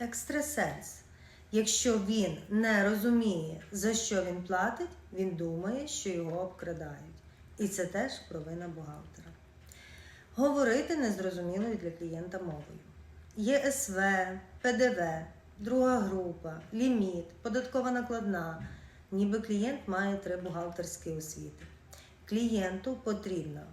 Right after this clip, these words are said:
проста і зрозуміла мова. Якщо після розмови з бухгалтером клієнт іде пити валер'яну, це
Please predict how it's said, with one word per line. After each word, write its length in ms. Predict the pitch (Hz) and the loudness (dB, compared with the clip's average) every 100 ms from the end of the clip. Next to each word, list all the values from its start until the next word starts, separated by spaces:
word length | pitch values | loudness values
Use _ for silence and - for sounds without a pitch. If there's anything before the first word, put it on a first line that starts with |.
| - - | -10 0
проста 840 | 214 247 - - 180 160 160 196 - - - | 2 2 0 0 2 2 -2 -10 -16 -16 -2
і 100 | 202 | 0
зрозуміла 760 | 180 180 165 160 156 170 202 | 0 -4 -4 -6 -4 -4 -4
мова. 280 | 185 151 143 - - - - - - | -4 -6 -10 -16 -20 -20 -20 -20 -8
Якщо 600 | 247 226 - - 220 190 | 0 2 2 0 0 0
після 400 | 226 214 - 196 | 0 -2 0 -2
розмови 560 | 196 202 214 196 180 170 | 0 2 2 2 2 0
з 60 | 196 | 0
бухгалтером 800 | 208 226 214 190 170 165 156 170 - | 2 4 4 2 0 -8 -10 -10 -6
клієнт 400 | 190 190 185 175 | -2 0 -2 -4
іде 200 | 170 170 | -6 -4
пити 300 | 175 175 175 | -4 -6 -6
валер'яну, 640 | 165 156 160 175 214 254 330 - - - - - | -8 -8 -6 -6 -6 -6 -10 -16 -20 -20 -20 -16
це 360 | - 180 196 | -6 -2 -2